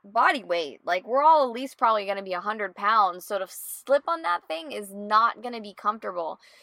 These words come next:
So I like to do floor work mostly, and as long as you're careful, like, arching your back a lot and stuff, and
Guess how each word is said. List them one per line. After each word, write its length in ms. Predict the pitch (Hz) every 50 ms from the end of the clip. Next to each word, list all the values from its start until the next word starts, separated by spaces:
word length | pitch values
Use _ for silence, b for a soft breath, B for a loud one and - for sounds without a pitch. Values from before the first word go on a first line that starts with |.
| b b
So 220 | b - 285 262 254
I 160 | 285 330 381
like 260 | 370 359 381 370 - -
to 100 | - 285
do 140 | 302 285
floor 380 | 269 - - 247 262 294 330 320
work 260 | 262 202 175 170 - -
mostly, 640 | 196 185 185 185 - - 180 180 180 175 175 180 -
and 420 | - 202 208 208 202 202 208 220 - b b b b b b
as 100 | 233 226
long 180 | 294 330 381 415
as 100 | 415 370
you're 140 | 320 269 226
careful, 720 | _ - - - 226 214 240 240 - 277 269 277 285 277
like, 260 | 233 202 196 202 - b b b b b b -
arching 380 | - 277 302 294 - 320 285 240
your 140 | 208 196 196
back 420 | 202 - 269 269 269 269 254 -
a 60 | 262
lot 300 | 254 254 254 247 240 -
and 120 | 233 240 -
stuff, 480 | - 262 240 233 226 220 226 214 - 196
and 320 | 185 185 185 185 180 180